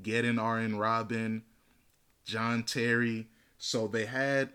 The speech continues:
a young core that had talent. They also had veterans. But the difference that gave this team the advantage was Jose Mourinho's tactics. At that time, everybody in England was basically playing four four two.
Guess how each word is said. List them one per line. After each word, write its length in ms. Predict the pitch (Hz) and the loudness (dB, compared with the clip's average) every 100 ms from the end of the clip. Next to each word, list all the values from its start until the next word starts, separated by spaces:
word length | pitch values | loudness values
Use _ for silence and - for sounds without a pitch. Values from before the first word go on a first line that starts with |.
| _ | _
a 100 | 101 | -10
young 320 | 101 123 127 | -4 0 0
core 320 | 131 131 123 | 2 4 4
that 220 | 113 113 104 | 2 -2 -4
had 260 | 110 107 | -6 -6
talent. 480 | - 113 110 87 87 | -4 -4 -4 -6 -8
They 120 | 85 | -10
also 360 | 101 107 - 110 | -6 -4 -4 -2
had 220 | 117 110 | -2 -4
veterans. 720 | 98 139 123 92 78 71 - - _ - - | 2 2 2 -2 -8 -10 -12 -16 _ -20 -10
But 160 | 101 | -8
the 80 | 101 | -8
difference 500 | 95 139 160 156 139 | 0 0 2 -2 0
that 220 | 127 120 | 0 0
gave 360 | 120 123 131 107 | 0 2 2 2
this 200 | 120 - | -4 -4
team 340 | - 131 120 | -4 -2 0
the 120 | 110 101 | 0 -4
advantage 760 | 92 104 123 139 135 131 - - _ _ | -4 -2 0 0 0 -4 -8 -14 _ _
was 280 | 101 98 92 | -8 -8 -4
Jose 340 | 117 120 113 120 | -2 0 0 -2
Mourinho's 600 | 110 107 113 110 104 - | 0 0 0 -2 -2 -4
tactics. 800 | - 113 110 - 80 - - - _ _ _ - | -2 -2 -2 -8 -12 -8 -8 -10 _ _ _ -8
At 200 | 110 - | -8 0
that 220 | 131 131 | 0 0
time, 580 | - 127 135 143 151 160 _ _ _ _ _ _ _ _ _ _ - | -2 0 2 0 -2 -6 _ _ _ _ _ _ _ _ _ _ -4
everybody 640 | 123 139 120 131 131 131 | 2 4 4 4 6 6
in 100 | 123 | 6
England 340 | 131 131 127 120 | 4 4 4 2
was 140 | 95 | 0
basically 580 | - 120 - 113 120 113 | -2 -2 -4 -8 -6 -6
playing 500 | - 113 113 113 113 - _ _ | -6 -6 -4 -4 -6 -12 _ _
four 320 | - - 117 | -10 2 2
four 280 | 117 117 107 | 2 -2 -2
two. 480 | - - 113 87 | -2 -2 -2 -4